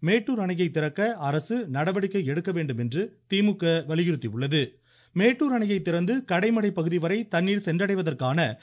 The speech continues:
அனைத்து நடவடிக்கைகளையும் தமிழக அரசு மேற்கொள்ள வேண்டும் என்று அஇஅதிமுக பொதுச் செயலர் திரு எடப்பாடி கே பழனிசாமி வலியுறுத்தியுள்ளார். தமிழ்நாட்டில் பொறியியல் கல்லூரி மாணாக்கர் சேர்க்கை தொடர்பாக விரைவில் அறிவிக்கப்படும் என்று மாநில உயர்கல்வித்துறை அமைச்சர் திரு விஸ்வநாதன் கூறியுள்ளார்.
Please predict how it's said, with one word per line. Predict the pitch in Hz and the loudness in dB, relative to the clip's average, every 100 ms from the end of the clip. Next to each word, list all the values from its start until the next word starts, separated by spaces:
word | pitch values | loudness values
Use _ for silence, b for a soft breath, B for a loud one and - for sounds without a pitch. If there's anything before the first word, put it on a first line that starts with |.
| B | B
அனைத்து | - 165 240 233 | 0 2 2 2
நடவடிக்கைகளையும் | 147 135 165 165 175 165 170 226 233 | -2 0 0 0 0 0 0 0 0
தமிழக | 165 208 208 | 0 0 0
அரசு | 190 180 147 | 0 0 0
மேற்கொள்ள | 165 180 196 | 0 0 0
வேண்டும் | 170 143 104 | 0 -2 -2
என்று | 131 151 104 b b 165 | -2 -2 -2 b b 2
அஇஅதிமுக | 196 240 226 185 202 196 185 | 4 4 2 0 0 -2 -2
பொதுச் | 160 151 180 | -4 -4 -2
செயலர் | 170 190 226 | -2 -2 -2
திரு | 185 | -2
எடப்பாடி | 143 175 190 202 180 | 0 -2 0 0 2
கே | 185 | 0
பழனிசாமி | 147 151 165 156 139 175 | 0 -2 -2 -2 -2 -2
வலியுறுத்தியுள்ளார். | 202 156 170 113 92 104 135 104 - _ b b b b | -2 -2 -2 -4 -6 0 2 2 -4 _ b b b b
தமிழ்நாட்டில் | 214 262 240 196 262 285 | 4 4 2 0 -2 -2
பொறியியல் | - 202 247 240 220 | 0 2 4 2 2
கல்லூரி | 180 190 190 | 2 2 2
மாணாக்கர் | 147 160 185 185 180 | 2 0 -2 -2 -2
சேர்க்கை | 165 165 185 | -2 0 -2
தொடர்பாக | 165 143 147 147 170 220 | -2 -2 0 0 2 0
விரைவில் | 143 160 170 226 | 2 2 0 -2
அறிவிக்கப்படும் | 143 170 202 196 180 117 | -2 -2 -2 -2 -2 -2
என்று | 110 151 113 - B | -2 0 -2 -4 B
மாநில | - 170 226 240 | -2 0 2 0
உயர்கல்வித்துறை | 165 160 226 220 196 180 170 | 0 0 0 0 -2 -2 0
அமைச்சர் | 147 156 233 | 0 -2 -4
திரு | 214 156 | -2 -2
விஸ்வநாதன் | 139 - 190 143 202 | -2 -4 -2 -2 -2
கூறியுள்ளார். | 208 127 104 123 143 | -2 -4 -4 -2 0